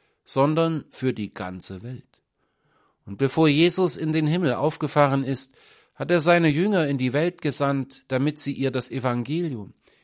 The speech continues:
die Botschaft vom Sieg bezeugen. Heute ist es nun an uns, dieses Zeugnis zu geben. Und so sind nun auch wir hin und her gerissen zwischen dem Sitzen zu Jesu Füßen als seine Schüler und Jünger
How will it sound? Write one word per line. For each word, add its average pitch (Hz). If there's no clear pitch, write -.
die 110
Botschaft 165
vom 107
Sieg 151
bezeugen. 131
Heute 113
ist 151
es 165
nun 165
an 151
uns, 170
dieses 147
Zeugnis 123
zu 120
geben. 147
Und 139
so 170
sind 175
nun 165
auch 139
wir 180
hin 175
und 120
her 190
gerissen 156
zwischen 143
dem 135
Sitzen 196
zu 147
Jesu 135
Füßen 196
als -
seine 110
Schüler 196
und 120
Jünger 190